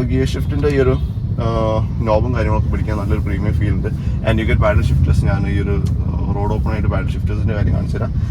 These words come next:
നമുക്ക് രണ്ട് ഓപ്ഷനാണ് വരുന്നത്, ഡിയും വരുന്നുണ്ട്, എസും വരുന്നുണ്ട്. എസ് മോഡ് എത്തിക്കഴിഞ്ഞാൽ,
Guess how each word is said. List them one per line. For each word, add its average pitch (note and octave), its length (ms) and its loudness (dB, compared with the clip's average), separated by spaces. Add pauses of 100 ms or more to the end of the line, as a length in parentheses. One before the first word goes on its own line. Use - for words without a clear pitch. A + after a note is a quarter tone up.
(100)
നമുക്ക് D3+ 240 0
രണ്ട് D3+ 180 2
ഓപ്ഷനാണ് D3+ 360 0
വരുന്നത്, A#2+ 260 0 (120)
ഡിയും B2+ 280 2
വരുന്നുണ്ട്, - 340 0
എസും - 240 0
വരുന്നുണ്ട്. - 280 2 (520)
എസ് - 160 2
മോഡ് - 280 2
എത്തിക്കഴിഞ്ഞാൽ, - 540 2